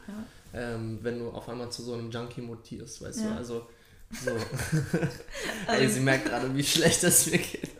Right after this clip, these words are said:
Speaker 2: <laughs> Ich hab mich so krank verschluckt. <laughs>
Speaker 1: Ah.
Speaker 2: Ja, nein, wir machen aber weiter. Also wir keepen es authentic.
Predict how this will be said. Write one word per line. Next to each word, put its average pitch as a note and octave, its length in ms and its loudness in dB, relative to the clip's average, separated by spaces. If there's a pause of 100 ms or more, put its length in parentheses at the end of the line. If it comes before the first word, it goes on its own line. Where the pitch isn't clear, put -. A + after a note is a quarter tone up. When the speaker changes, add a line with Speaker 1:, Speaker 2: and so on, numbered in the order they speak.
(140)
Speaker 2:
<laughs> - 500 2
Ich A3 160 6
hab - 140 6
mich C3 100 2
so B2+ 180 0
krank A#2 280 -4
verschluckt. A2+ 400 -8 (720)
<laughs> F3 320 4 (1700)
Speaker 1:
Ah. B3+ 120 0
Speaker 2:
Ja, A2 360 -4
nein, B2 300 -6
wir B2+ 80 -2
machen A#2+ 220 -4
aber G#2+ 240 -4
weiter. G#2+ 360 -10
Also A2 260 -10
wir A#2 180 -10 (240)
keepen A#2 320 -6
es - 240 -8
authentic. A#2+ 580 -12